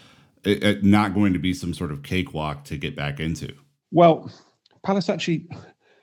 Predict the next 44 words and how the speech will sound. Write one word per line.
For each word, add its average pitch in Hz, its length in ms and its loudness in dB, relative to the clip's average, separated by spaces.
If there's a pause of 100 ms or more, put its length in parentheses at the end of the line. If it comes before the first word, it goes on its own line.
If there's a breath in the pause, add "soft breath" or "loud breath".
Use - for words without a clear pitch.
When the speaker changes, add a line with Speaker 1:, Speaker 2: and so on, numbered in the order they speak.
(120)
Speaker 2:
I 123 40 -4
just 175 220 -2
disagree 175 420 0
slightly, 165 540 2
'cause 117 120 -4
in 123 140 2
points-wise, 127 720 0
Palace 110 320 -4
actually 113 320 -4
have 104 140 -2 (220)
probably 117 380 -2
slightly - 580 -4
disappointing. 101 840 -4
I 107 60 -4
think 135 140 0
they've 135 100 0
got 135 120 0
about 104 180 -2
six - 280 -12
points 113 440 -4
at 98 60 -10
the 101 60 -4
moment. 90 400 -2 (320 soft breath)
I'll 127 120 6
agree 151 240 4
with 147 140 4
you, 131 100 4
the 98 60 -2
performances 117 580 -4
actually, 92 480 -4 (320 soft breath)
they've, 98 240 0
they, 104 160 2 (100)
I 117 60 -2
mean, 113 140 2
for 120 100 -2
instance, 107 260 -8
they 98 60 -6
gave 104 160 2
Arsenal 107 340 0
a 85 40 -6
good 87 180 -6
run 90 180 -2
but 85 120 -8
lost. 92 420 -6